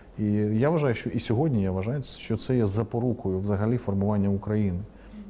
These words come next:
як, е, країни європейського, е, гатунку. А європейський гатунок — це ж не просто назва,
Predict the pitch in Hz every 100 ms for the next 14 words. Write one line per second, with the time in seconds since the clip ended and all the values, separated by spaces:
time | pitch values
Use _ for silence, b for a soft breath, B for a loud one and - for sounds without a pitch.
0 | - 98 101 98 - 107 101 101 98 -
1 | 104 104 110 110 101 98 95 104 104 98
2 | 104 - 104 - 95 87 95 90 92 92
3 | 98 101 95 95 95 95 - - 95 98
4 | 117 165 - 113 - B B B B B
5 | - 90 98 107 123 113 107 117 107 110
6 | 113 - - 98 87 92